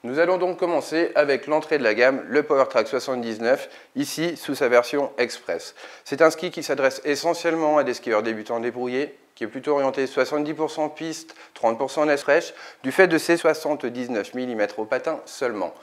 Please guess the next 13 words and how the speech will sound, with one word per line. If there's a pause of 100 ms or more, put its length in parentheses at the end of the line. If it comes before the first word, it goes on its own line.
(400)
Nous
avons
ici
une
construction (420)
champ
droit
sous
le
pied
pour
plus
d'accroche,